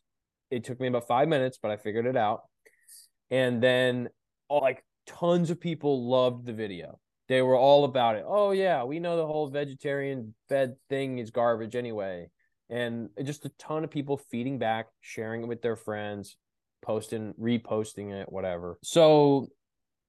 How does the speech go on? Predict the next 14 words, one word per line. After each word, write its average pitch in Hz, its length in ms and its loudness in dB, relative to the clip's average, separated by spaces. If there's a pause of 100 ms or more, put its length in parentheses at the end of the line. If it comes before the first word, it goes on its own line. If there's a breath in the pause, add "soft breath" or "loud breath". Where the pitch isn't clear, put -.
(180)
most 147 560 4
of 147 120 0
my 143 320 -2
content 143 800 -4
is 117 180 -4
me 131 520 0 (280)
in 151 220 2
the 165 60 4
moment. 135 440 4 (560)
I'm 117 280 -4 (120)
out 127 320 4
there 123 320 4
doing 127 600 0
something, 107 720 -6